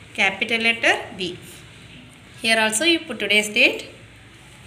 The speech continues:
Capital letter B. What is this? Capital cursive B. This is small cursive B and this is capital cursive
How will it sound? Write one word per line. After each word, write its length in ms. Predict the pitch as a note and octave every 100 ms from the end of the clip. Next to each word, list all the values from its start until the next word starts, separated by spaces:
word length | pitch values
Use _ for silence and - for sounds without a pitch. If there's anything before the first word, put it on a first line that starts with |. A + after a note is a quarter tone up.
| - -
Capital 460 | A3+ A3 B3 B3
letter 240 | A#3 G#3+ G3
B. 140 | F3
What 160 | G#3+ C4
is 100 | C4
this? 400 | D4 D#4+ A#4 - - -
Capital 760 | - A3 G#3+ A3 B3+ C4+ C#4+ E4+ - - -
cursive 640 | G#3+ A3 G#3+ C4+ C#4+ G4 A4 - - -
B. 720 | A3+ A#3+ A#3 G#3+ F#3+ E3+ - - - - - - - - -
This 220 | A3+ A3
is 440 | C#4 E4 A4 - - - -
small 640 | - A#3+ A3+ C4 F#4 -
cursive 600 | - G#3+ G#3+ G#3 F#3+ E3+
B 520 | F#3+ A#3 C4+ C#4+ D4 - - - -
and 280 | G#3+ G3+ G3+
this 200 | G#3+ A3 C4+
is 280 | D4+ A4 - - - - - - - - - _ - -
capital 680 | - G#3 G3+ B3+ A#3+ B3+ B3+ B3+
cursive 500 | A#3 A3+ D4+ F4+